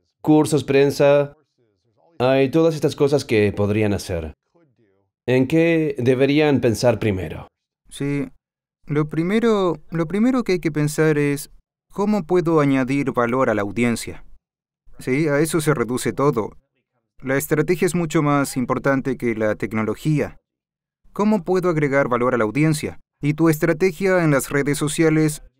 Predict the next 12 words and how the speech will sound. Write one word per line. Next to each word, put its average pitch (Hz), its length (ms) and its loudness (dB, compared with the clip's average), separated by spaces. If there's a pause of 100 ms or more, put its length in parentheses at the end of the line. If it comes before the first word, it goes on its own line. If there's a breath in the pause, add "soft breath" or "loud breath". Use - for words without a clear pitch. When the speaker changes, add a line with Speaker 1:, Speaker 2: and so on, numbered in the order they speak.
Speaker 2:
es 151 300 -4
una 160 240 0
de 143 100 0
las 131 160 0
tres 151 220 0
C. 196 240 0 (920)
Vas 120 280 0
a 117 60 0
educar, 175 640 0 (840)
animar 139 600 0
o 160 100 2
entretener. 160 580 0